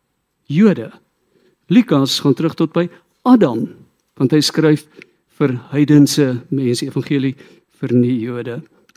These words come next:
Hy gaan kyk na Matteus een en vir u hierdie wonderlike,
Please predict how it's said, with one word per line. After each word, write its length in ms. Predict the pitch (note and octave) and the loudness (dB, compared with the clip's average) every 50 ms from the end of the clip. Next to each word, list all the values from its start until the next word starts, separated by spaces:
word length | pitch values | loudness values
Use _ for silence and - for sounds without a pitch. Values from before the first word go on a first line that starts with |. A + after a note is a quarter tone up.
| _ _ _ _ _ _ _ _ _ | _ _ _ _ _ _ _ _ _
Hy 120 | - D#3 D#3 | -8 -8 -4
gaan 260 | - G3+ F3+ E3 E3 - - _ _ _ - - - | 0 4 4 4 4 2 -4 _ _ _ -20 -12 -4
kyk 280 | - F3+ F3 E3 - - | -2 0 0 0 2 2
na 140 | D#3+ D#3 | 4 4
Matteus 580 | D3+ D3 C#3 C3 - E3 D3+ D3 C#3+ - - - - | 6 4 4 2 0 0 2 2 2 0 -4 -6 -2
een 440 | A3+ F#3 D3 B2+ A2+ A2+ A#2+ - - _ _ _ _ _ _ _ _ - | 0 2 2 2 0 -4 -8 -12 -14 _ _ _ _ _ _ _ _ -8
en 60 | B2 | -6
vir 120 | A#2 C#3 | -4 -2
u 40 | D#3 | 0
hierdie 380 | E3+ D3+ D3 D3+ D3 D#3+ D#3+ C3+ | 2 2 4 4 2 2 0 -2
wonderlike, 800 | A2+ A2+ A#2+ C3+ D3 E3+ F#3 E3+ E3 E3 D#3 - - E3 D#3 C#3+ | -4 -4 0 4 4 4 4 4 2 -2 -2 -2 -2 -2 -2 -2